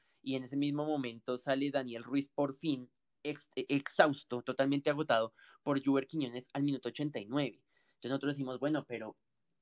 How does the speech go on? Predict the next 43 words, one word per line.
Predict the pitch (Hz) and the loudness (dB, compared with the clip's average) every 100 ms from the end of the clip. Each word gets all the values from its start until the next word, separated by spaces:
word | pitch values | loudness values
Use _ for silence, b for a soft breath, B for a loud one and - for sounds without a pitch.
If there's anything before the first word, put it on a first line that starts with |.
| _ _ - | _ _ -6
¿cómo | - 143 156 | 0 4 4
hacemos | 170 170 | 2 0
nosotros | 170 135 117 104 120 - | 0 2 0 0 -10 0
para | 117 113 | 2 2
que | - | -2
los | 113 110 | -4 -4
jugadores | 117 113 110 117 135 | 4 6 8 4 0
que | - 147 | 0 -2
no | 127 123 131 | 0 0 0
es, | 135 | -2
que | - 113 | -6 -8
no | 113 143 | -4 -2
son | 170 | -2
titulares, | 165 165 160 117 107 120 - _ _ _ _ _ - | -6 0 4 4 4 -2 -10 _ _ _ _ _ -10
si | - | -6
el | 113 | -2
profe | 123 151 | 0 4
dice, | 160 151 160 b b | 4 4 -2 b b
"Estos | 160 165 175 | -2 0 0
son | 170 | 0
mis | 170 | -2
tuti-, | - 160 | -2 -2
mis | 147 139 | 0 0
titulares | 131 120 113 113 | -2 0 0 0
porque | 151 139 | -2 -2
son | 127 | -4
los | - | -6
que | 113 | -6
tienen | 117 117 | -6 -4
nivel", | 120 117 | -2 -2
perfecto, | - 104 - 127 - 131 B B - | 0 0 2 0 0 -8 B B -2
pero | 123 | -2
¿cómo | 123 143 | 2 2
hacemos | 160 180 | 4 2
para | 175 170 | 2 2
los | 170 156 | 2 -2
que, | 131 117 _ 85 - | -4 -6 _ -20 -8
que | - 127 | -2 0
los | 120 - | 0 -4
que | 117 | -4
no | 110 143 180 190 | 0 4 6 4
son | - 165 | 0 -4
titulares | 175 170 156 110 123 123 | -2 -4 0 0 0 -6